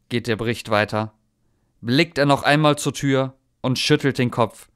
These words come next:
als ob er die Hoffnung aufgegeben habe, sie werde sich öffnen und noch jemand eintreten lassen,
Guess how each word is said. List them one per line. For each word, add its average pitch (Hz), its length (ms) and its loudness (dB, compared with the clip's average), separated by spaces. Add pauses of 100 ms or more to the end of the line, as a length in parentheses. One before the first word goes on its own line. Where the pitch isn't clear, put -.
(320)
als 117 220 0
ob 156 180 2
er 135 80 2
die 120 140 0
Hoffnung 123 380 -2
aufgegeben 120 680 0
habe, 113 360 2 (280)
sie 135 240 -2
werde 131 240 4
sich 127 240 0
öffnen 113 460 -2 (280)
und 139 140 2
noch 139 160 4
jemand 139 340 4
eintreten 131 480 0
lassen, 101 480 -2